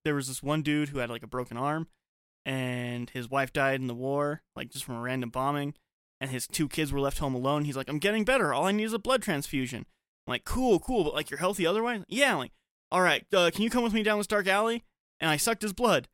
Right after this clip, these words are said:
And then, like, the characters, the doctors who were taking care of him were like, "He just disappeared and he's gone now.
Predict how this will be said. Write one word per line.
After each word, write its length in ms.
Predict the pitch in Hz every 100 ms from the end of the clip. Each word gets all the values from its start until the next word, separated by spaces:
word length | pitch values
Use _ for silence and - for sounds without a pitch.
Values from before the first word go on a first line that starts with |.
| _ _ _ _
And 140 | 175 175
then, 120 | 175
like, 240 | 170 156 -
the 80 | 175
characters, 540 | - 190 190 202 175 -
the 200 | 165 147
doctors 400 | 143 156 165 160
who 60 | 175
were 80 | 147
taking 220 | 175 135
care 180 | 151 175
of 80 |
him 220 | 208 220 226 _ _ _ _ _ _ -
were 60 | 143
like, 120 | 135
"He 320 | - - 165
just 360 | 147 175 170 - _
disappeared 540 | 170 - 165 202 180
and 100 | 143 151
he's 160 | 135
gone 380 | - 147 185 160
now. 400 | 131 123 123 127